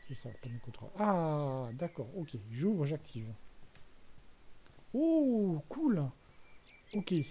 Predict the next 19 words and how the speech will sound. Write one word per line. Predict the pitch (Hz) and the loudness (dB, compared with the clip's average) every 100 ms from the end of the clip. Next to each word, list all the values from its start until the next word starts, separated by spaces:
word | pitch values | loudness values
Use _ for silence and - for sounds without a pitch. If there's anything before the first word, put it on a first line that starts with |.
| - 151 | -4 0
donc | 190 202 | 0 0
ici | 190 - 196 | -2 -2 -2
on | 180 165 | 0 0
a | 151 139 | 0 2
le | 156 | 2
lit, | 151 175 226 285 - | 2 2 0 -2 -4
tous | - 214 | -2 2
les | 202 | 4
lits. | 175 170 247 - - | 4 2 -2 -8 -8
Donc | 139 | -6
on | 120 | -2
peut | 139 | -2
faire | - 135 | -2 -2
des | 131 | 0
lits | 170 160 | 0 0
doubles, | 175 262 320 - - - - - - - - - - - - - | -2 -4 -6 -10 -20 -20 -20 -18 -18 -18 -18 -18 -20 -20 -18 -10
des | 113 143 | -2 0
lits | 151 | 2
d'enfants. | 147 143 - - 170 208 320 | 0 -2 -2 -4 -2 -2 -6